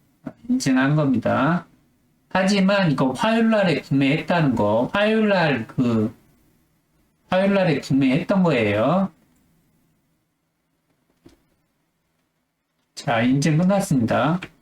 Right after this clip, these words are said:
자, 우리 구독자 선생님들 일 등 당첨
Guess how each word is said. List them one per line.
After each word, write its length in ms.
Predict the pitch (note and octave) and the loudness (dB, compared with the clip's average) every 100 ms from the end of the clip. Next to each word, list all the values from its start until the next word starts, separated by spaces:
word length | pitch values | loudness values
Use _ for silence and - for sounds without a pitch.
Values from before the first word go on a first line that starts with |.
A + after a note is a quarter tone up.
| _ _ _ _ _ _ _ _ _ _ _ _ _ _ _ _ _ _ | _ _ _ _ _ _ _ _ _ _ _ _ _ _ _ _ _ _
자, 240 | - C#3 C3 | -4 -2 0
우리 240 | C#3+ C#3+ | 2 0
구독자 420 | - D3+ D#3 D#3+ | 0 -2 0 -2
선생님들 1000 | C#3 E3 F3+ F#3 E3 C#3 A#2 A2+ C3 C3 | 0 0 2 2 2 2 0 0 2 2
일 160 | A#2+ B2+ | 0 -2
등 160 | B2 A2 | -2 -2
당첨 760 | A#2+ A#2+ A#2 G#2 G#2+ C#3 D3 | -2 -2 -2 -2 0 -2 -2